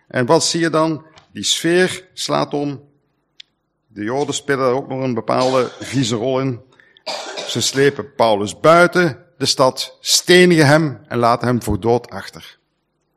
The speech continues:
Het is pas als de leerlingen, de discipelen, er langs gaan komen staan, dat je, dat Paulus plots opstaat, alsof er niks gebeurd is, en terug de stad inwandelt. Ook hier zien we, denk ik, die beschermende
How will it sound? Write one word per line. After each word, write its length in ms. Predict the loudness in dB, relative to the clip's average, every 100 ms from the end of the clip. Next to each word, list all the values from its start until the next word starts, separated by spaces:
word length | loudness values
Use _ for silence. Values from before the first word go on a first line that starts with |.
| -20 -20 -20
Het 120 | -8 -4
is 140 | 0
pas 360 | 2 2 0 -6 -20 _ _ _
als 260 | -2 0 0
de 100 | 0
leerlingen, 540 | 2 4 4 2 -2
de 80 | -2
discipelen, 600 | -4 -4 -6 -4 -2 -2
er 240 | -2 -6 -10 _ _
langs 440 | -6 0 2 2 0
gaan 200 | -4 -4
komen 280 | -6 -8 -8
staan, 500 | -4 -4 -4 -8 -18 _ _
dat 180 | -8 -6
je, 300 | -4 -4 -4
dat 260 | -2 -4 -2
Paulus 640 | -2 -2 -2 -4 -4 -6
plots 380 | -6 -6 -6 -10
opstaat, 680 | -8 -8 -4 -2 -2 -4 -10
alsof 280 | -6 -6 -4
er 80 |
niks 220 | -4 -4 -6
gebeurd 360 | -4 -2 -2
is, 180 | -6 -12
en 120 | -12
terug 360 | -12 -12 -14 -18
de 60 | -14
stad 480 | -8 -8 -8 -14 _ _ -18
inwandelt. 580 | -16 -16 -20 -20 -20 _ _ _ _ _
Ook 200 | -8 -6
hier 280 | -2 0 0
zien 240 | 0 0
we, 140 | 0 -4 -14 _
denk 220 | -6 -6
ik, 140 | -6 -10
die 100 | -10
beschermende 840 | -8 -6 -4 -2 -2 -2 -2 -4